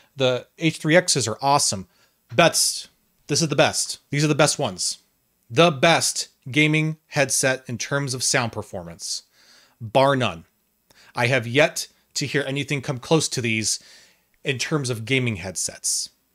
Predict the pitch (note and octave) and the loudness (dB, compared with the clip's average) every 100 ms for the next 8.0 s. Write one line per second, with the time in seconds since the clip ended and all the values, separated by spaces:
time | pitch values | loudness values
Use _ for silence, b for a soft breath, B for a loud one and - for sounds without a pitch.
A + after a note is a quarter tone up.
0 | _ _ _ - A2+ G#2+ D#3 D#3+ D3+ D3+ | _ _ _ -6 -6 -2 0 0 0 2
1 | F#3+ E3 - B2 G2 - _ _ _ _ | 4 4 2 -2 -2 -4 _ _ _ _
2 | _ b b b _ B2+ - C#3 B2 - | _ b b b _ -10 0 2 2 -2
3 | - - _ _ _ - G#2+ C3+ A3+ - | -4 -10 _ _ _ -14 2 6 6 6
4 | - - - A3 C4+ - - G#2 G#2+ - | 2 -2 0 4 6 4 2 0 -2 -6
5 | - _ _ _ _ _ b b b b | -8 _ _ _ _ _ b b b b
6 | b - B2+ A2 G#2 G3+ G3+ E3 - - | b -2 -2 -2 4 6 6 2 -4 -6
7 | - _ _ _ _ F3+ A3 E3+ A2+ G2 | -14 _ _ _ _ 0 0 0 -4 -10